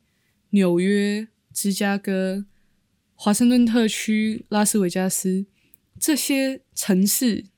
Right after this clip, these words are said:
都有W N B A的球队，所以如果你有机会来美国旅游，或是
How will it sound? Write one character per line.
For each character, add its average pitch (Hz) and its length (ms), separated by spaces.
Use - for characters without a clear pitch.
都 233 220
有 220 360
W 180 320
N 185 140
B 185 180
A 185 80
的 175 100
球 - 280
队， - 300
所 - 180
以 285 240
如 226 180
果 320 140
你 180 280
有 180 180
机 254 240
会 254 360
来 196 160
美 196 160
国 185 440
旅 190 220
游， 175 280
或 226 140
是 214 260